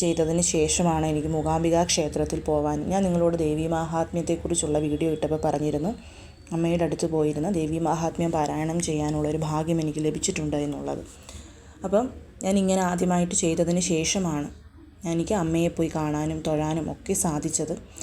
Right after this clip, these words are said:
അതിനുശേഷവും എല്ലാ വർഷവും ദേവി എന്നെ വിളിക്കാറുണ്ട്. അമ്മയുടെ അടുത്ത് പോയി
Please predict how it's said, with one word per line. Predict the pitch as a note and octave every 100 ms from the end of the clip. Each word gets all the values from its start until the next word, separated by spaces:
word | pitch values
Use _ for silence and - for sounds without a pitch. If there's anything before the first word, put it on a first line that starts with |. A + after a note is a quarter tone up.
| - -
അതിനുശേഷവും | F3 E3+ G3+ - F3+ F3+ F3 -
എല്ലാ | D#3+ D#3+ F3 G3+ A#3
വർഷവും | F#3+ D#3+ E3 F3+ - E3
ദേവി | E3 E3
എന്നെ | E3 D#3+
വിളിക്കാറുണ്ട്. | D#3 D3+ D#3 D#3+ E3 E3 G#3 C#4+ - - - - -
അമ്മയുടെ | F3+ F3 E3
അടുത്ത് | - E3+
പോയി | D#3 E3+